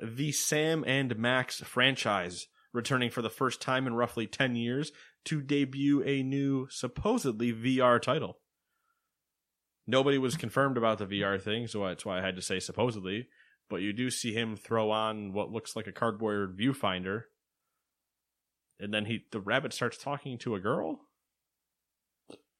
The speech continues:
I, th-, that's all we saw. I have absolutely no idea what this will be.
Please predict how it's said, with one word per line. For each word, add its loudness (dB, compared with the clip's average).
I, 2
th-, -10
that's 2
all 6
we 2
saw. -4
I 2
have 2
absolutely -2
no 2
idea 0
what -4
this -4
will -8
be. 2